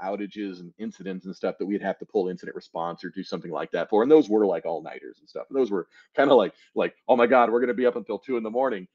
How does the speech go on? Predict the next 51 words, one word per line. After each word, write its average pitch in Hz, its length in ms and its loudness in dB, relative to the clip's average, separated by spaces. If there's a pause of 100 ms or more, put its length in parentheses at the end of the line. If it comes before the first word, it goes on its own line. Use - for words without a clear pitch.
(160)
This 156 180 0
is 143 100 -10
my 117 160 -2
moment." 113 420 -2
You 123 100 -8
know 123 60 0
<laughs> - 20 2
what 82 100 -4
I 87 140 -8
mean? 135 200 -4
Like, 131 280 -2
I 120 160 0
got 107 240 -2
this 98 160 -8
down. 107 420 -8 (520)
Well, 131 300 4
uh, 110 460 2
it's 160 340 -8
just 165 280 -16 (160)
different. 151 380 -6
You 113 120 -14
can't 147 260 -4
expect - 380 -10
people, 104 220 -10
and, 120 160 -10
and 139 140 -8
they 160 140 0
didn't, 180 260 -6 (140)
they 139 100 -10
don't, 175 160 -8
they 147 100 -4
don't - 180 -10
have 143 260 0
that 123 140 2
experience 120 500 -8
of 98 100 -10
us 104 300 0 (240)
where 123 140 -4
we 127 100 -8
just 120 260 -10
go, 104 200 -4
go, 107 240 -2
go, 95 200 -6
go, 90 220 -8
go 85 280 -10
and 80 100 -20
get 87 160 -16
the 85 80 -14
mission 87 240 -10
done, 67 100 -16 (460)
right? 90 240 0